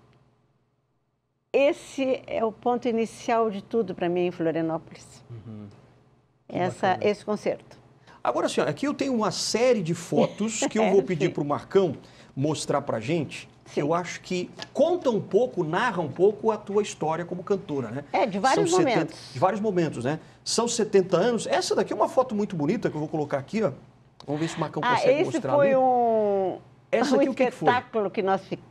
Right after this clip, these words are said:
Speaker 1: fizemos.
Speaker 2: Ah.
Speaker 1: Era Encontros Improváveis.
Speaker 2: Improváveis.
Speaker 1: Improváveis.
Speaker 2: É você aqui no meio e quem mais?
Speaker 1: Eu,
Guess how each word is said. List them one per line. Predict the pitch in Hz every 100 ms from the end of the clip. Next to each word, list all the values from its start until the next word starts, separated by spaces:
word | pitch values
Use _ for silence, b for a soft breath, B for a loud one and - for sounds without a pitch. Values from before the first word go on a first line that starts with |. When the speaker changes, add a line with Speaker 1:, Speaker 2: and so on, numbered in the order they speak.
| -
Speaker 1:
fizemos. | - 160 147 208 208 147 131 143
Speaker 2:
Ah. | 143 123 -
Speaker 1:
Era | 196 185 - -
Encontros | 254 247 - - 226 254 311 - 320 339 - - - _
Improváveis. | 339 466 539 554 269 180 160 117 120 - - -
Speaker 2:
Improváveis. | 170 220 247 214 147 120 110 311 453
Speaker 1:
Improváveis. | 453 247 185 131 175
Speaker 2:
É |
você | 175 180 -
aqui | 185 185
no | 175
meio | 196 302
e | 311
quem | 269
mais? | 220 139 117 - -
Speaker 1:
Eu, | 220 233 269